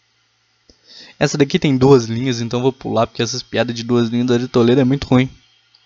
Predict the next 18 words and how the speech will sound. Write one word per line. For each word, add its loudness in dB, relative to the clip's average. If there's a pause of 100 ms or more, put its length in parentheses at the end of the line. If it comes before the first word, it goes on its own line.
(1800)
A 4
Jussara. 2 (920)
Lembro 0
da 0
minha 4
namorada, 4 (160)
a -2
Jussara. 0 (800)
Ela 2
era 4
um 0
bom 0
partido. -4 (160)
Tinha -4
um -2
escorte, -2 (440)
um -6
tipo -6